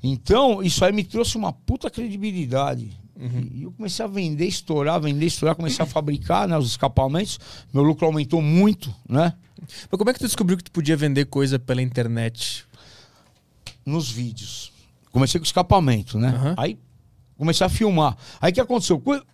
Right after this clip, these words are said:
Speaker 1: qu-, quando eu fiz o, o canal no YouTube, eu comecei a, a mexer em YouTube.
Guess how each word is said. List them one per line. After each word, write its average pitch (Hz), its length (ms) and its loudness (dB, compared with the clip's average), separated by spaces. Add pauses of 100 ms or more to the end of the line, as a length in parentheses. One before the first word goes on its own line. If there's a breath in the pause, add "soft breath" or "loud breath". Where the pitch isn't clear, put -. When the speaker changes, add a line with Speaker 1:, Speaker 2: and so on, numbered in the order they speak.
(100)
Speaker 1:
qu-, 262 240 6
quando 285 160 6
eu 254 80 8
fiz 185 220 8
o, 185 80 6
o 156 180 4
canal 156 280 2
no 151 80 2
YouTube, 139 640 6 (760 loud breath)
eu 170 80 6
comecei 214 340 2
a, 226 40 2 (120)
a 208 40 4
mexer 233 280 4
em 247 60 2
YouTube. 226 560 2